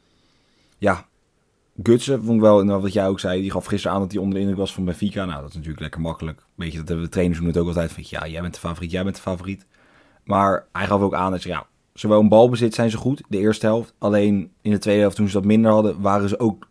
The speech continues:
enorm goed. En dat is een kwaliteit die de meeste topclubs niet eens hebben. En ja, dat is, heeft hij natuurlijk wel een punt.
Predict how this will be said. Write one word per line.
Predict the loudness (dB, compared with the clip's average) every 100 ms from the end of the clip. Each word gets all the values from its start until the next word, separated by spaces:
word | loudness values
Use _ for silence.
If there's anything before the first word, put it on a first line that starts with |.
| -4
enorm | 0 2 2 0
goed. | -4 -8 -12 _ _ _
En | -2
dat | 0
is |
een | 0
kwaliteit | 0 -2 0 0 0 -2
die | -4 -4 -12 _ _ _ _ _ _ _ -4
de | 2
meeste | 4 4
topclubs | 0 -2 -2 2
niet | 4
eens | 4 2 -2
hebben. | -2 0 0 -6 _ _ _ -8
En | -4 -4 -6 _ _ _ _ _ _ _ _ _
ja, | -8 -6
dat | -6 -6
is, | -8
heeft | -8 -6
hij |
natuurlijk | -6 -6 -6
wel | -6
een | -6
punt. | -6 -8